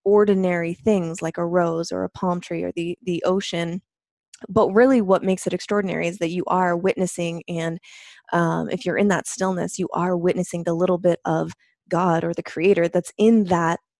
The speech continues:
whatever that thing is, which is why it feels so extraordinary. It's not necessarily just the rose. It's like, what's that intelligence that's in the rose, that some, that is resonating with my intelligence, you know, but you have to be like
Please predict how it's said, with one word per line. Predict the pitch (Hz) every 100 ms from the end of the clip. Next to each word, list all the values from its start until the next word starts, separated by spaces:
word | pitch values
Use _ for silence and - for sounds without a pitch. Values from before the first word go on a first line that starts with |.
| _ _
whatever | 180 175 165 165
that | 160 -
thing | 170 160
is, | 196 170 -
which | - 185
is | 180 170 - - - _
why | 170 196 233
it | 202 -
feels | 190 175
so | - 165
extraordinary. | 170 - 165 156 - - 175
It's | -
not | 233 285
necessarily | 294 - 269 247 247
just | 185 233 -
the | 196
rose. | 196 220 180 175
It's | -
like, | 170 -
what's | 170 180 180 - - _ -
that | 180
intelligence | 180 - 269 277 226 202
that's | - - -
in | 226
the | 220
rose, | 175 165 175
that | 165 -
some, | 214 220 - - _ _ -
that | 196 -
is | 185
resonating | 180 196 208 202 190 185
with | 175
my | 175 175 185
intelligence, | 180 170 170 160 - - - -
you | 180
know, | 170 175
but | 185
you | 202
have | 240
to | -
be | 220 226
like | 214 185 180